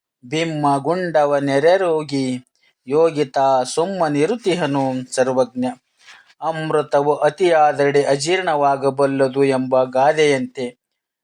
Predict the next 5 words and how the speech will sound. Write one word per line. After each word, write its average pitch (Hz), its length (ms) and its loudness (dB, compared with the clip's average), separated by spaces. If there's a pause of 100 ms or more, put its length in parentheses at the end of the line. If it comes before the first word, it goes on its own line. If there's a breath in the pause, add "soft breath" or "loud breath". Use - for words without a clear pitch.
(160)
ನಾಲಿಗೆಯು 147 720 0
ರುಚಿಯಂತೆ 175 680 0
ತಿನ್ನಲು 151 560 0
ಪ್ರಾರಂಭವಾದರೆ 143 1200 0 (520)
ಪರಾಗತಿಯಾಗಿ 147 1300 -2